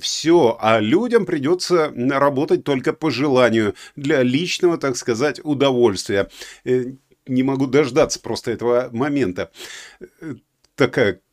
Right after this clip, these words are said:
ремарочка от меня. Но, э, они с Сунаком также обсудили налоговую систему и вопрос о том, смогут ли роботы стать настоящими друзьями между собой или, м, друзьями,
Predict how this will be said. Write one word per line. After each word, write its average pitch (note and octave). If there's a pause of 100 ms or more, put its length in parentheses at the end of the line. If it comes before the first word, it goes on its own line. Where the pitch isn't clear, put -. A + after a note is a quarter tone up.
(140)
ремарочка C3
от -
меня. A#2 (120)
Но, G3
э, D3
они E3+
с -
Сунаком F#3
также D#3+
обсудили C3+
налоговую D3+
систему F#3+
и -
вопрос D3+
о D3
том, F3+
смогут D#3
ли C3
роботы D3
стать C3
настоящими B2+ (120)
друзьями A2 (260)
между C3
собой C3
или, B2+
м, A#2+
друзьями, A#2+